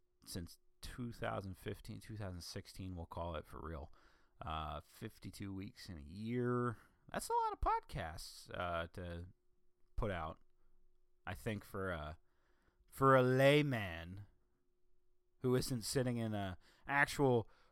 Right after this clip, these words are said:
radio broadcasting studio, uh, you know, doing it for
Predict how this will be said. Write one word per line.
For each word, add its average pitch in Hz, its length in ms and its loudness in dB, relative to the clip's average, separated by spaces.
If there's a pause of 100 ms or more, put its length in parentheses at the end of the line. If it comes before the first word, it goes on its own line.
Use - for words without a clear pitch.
(100)
radio 139 460 10
broadcasting 120 760 2
studio, 95 640 -2 (560)
uh, 87 320 -2 (640)
you 110 100 -8
know, 82 280 -6 (500)
doing 123 300 2
it 110 300 -6 (1160)
for 101 480 -2